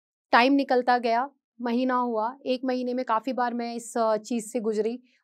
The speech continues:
और उसके बाद मैंने डिसाइड किया कि मैं अब इस शादी से बाहर आऊँगी।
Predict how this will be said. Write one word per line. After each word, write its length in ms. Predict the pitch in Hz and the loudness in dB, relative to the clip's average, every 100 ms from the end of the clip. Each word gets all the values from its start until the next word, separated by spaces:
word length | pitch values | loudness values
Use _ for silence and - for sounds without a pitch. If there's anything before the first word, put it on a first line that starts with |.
| 240 | -4
और 100 | 247 | -2
उसके 240 | 240 285 | -2 -2
बाद 200 | 254 254 | 0 0
मैंने 200 | 247 254 | -2 -4
डिसाइड 480 | 240 240 220 220 214 | -6 -2 -2 -2 -6
किया 260 | 233 240 | -4 -2
कि 200 | 320 - | -4 -6
मैं 300 | 262 226 240 - | -4 -2 -2 -2
अब 280 | 226 285 _ _ _ _ - | -4 -4 _ _ _ _ -8
इस 180 | 247 - | -8 -2
शादी 240 | 226 220 | 0 0
से 120 | 226 | -2
बाहर 320 | 240 220 226 226 | 2 2 2 0
आऊँगी। 400 | 196 202 269 | -2 -6 -10